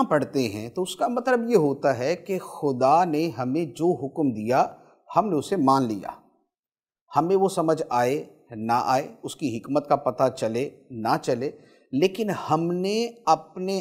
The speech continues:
آپ کو اس بات کے لیے پیش کر دیا کہ خدا کا ہر حکم ہم نے تسلیم کرنا ہے اور اس کے مطابق عمل کرنا ہے۔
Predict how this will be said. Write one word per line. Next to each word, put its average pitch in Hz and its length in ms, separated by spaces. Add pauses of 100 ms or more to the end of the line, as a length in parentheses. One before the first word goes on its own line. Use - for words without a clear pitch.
آپ 135 400
کو 185 280
اس - 200
بات 151 420
کے 135 100
لیے 123 240
پیش 165 420
کر 117 180
دیا 110 360
کہ 151 200
خدا 147 500
کا 135 420 (140)
ہر 247 140 (100)
حکم 147 280
ہم 123 160
نے 143 220 (360)
تسلیم 233 480
کرنا 131 400
ہے 131 160 (220)
اور 170 120
اس 175 120
کے 202 80
مطابق 139 400
عمل 120 200
کرنا 104 280
ہے۔ - 40